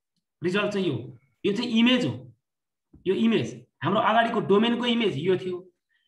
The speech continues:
रेन्जमा जाँदाखेरि यो म्याट्रिक्सले multiply गरेर रेन्जमा जाँदा यसको image यो बन्यो। भनेपछि यो चाहिँ हाम्रो transformation गरेर आएको matrix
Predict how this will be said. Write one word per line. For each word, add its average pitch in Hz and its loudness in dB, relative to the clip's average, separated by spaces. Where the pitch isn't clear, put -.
रेन्जमा 240 2
जाँदाखेरि 220 2
यो 226 -2
म्याट्रिक्सले 220 0
multiply 196 0
गरेर 196 -2
रेन्जमा 190 -2
जाँदा 175 -6
यसको 180 -6
image 170 -4
यो 180 2
बन्यो। 127 -4
भनेपछि - -10
यो 240 -2
चाहिँ 240 -2
हाम्रो 190 -2
transformation 233 0
गरेर 196 -4
आएको 175 -2
matrix - -10